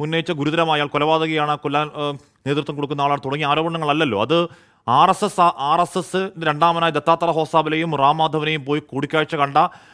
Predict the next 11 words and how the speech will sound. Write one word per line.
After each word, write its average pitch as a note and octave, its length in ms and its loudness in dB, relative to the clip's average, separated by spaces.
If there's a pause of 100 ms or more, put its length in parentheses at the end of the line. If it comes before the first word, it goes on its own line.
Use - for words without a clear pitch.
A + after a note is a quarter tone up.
(140)
ആ D3 180 8
നയം F3 560 2
അത് C#3+ 140 -2
ഇടതുവിരുദ്ധ F3 520 0
നയമാണ്, E3 440 2 (100)
ഇടതുപക്ഷ E3+ 320 -2
സർക്കാരിന്റെ E3+ 420 0
കീഴിൽ D#3+ 280 -2
ക്രമസമാധാനത്തിന്റെ E3+ 840 0
പ്രധാനപ്പെട്ട E3 500 0
നയപരമായ E3+ 600 2